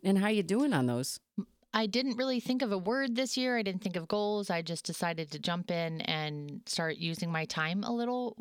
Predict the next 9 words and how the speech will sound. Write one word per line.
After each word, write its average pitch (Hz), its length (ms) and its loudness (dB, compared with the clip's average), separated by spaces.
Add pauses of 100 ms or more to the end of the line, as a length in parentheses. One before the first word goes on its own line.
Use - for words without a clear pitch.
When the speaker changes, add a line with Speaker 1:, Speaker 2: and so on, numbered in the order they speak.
(100)
Speaker 2:
wiser, 240 380 0
I 240 120 -2
guess, 247 420 -4 (600)
'cause 185 160 -2
I 180 80 2
can't 196 260 -2
get 180 180 -2
back 160 240 0
time. 135 400 -6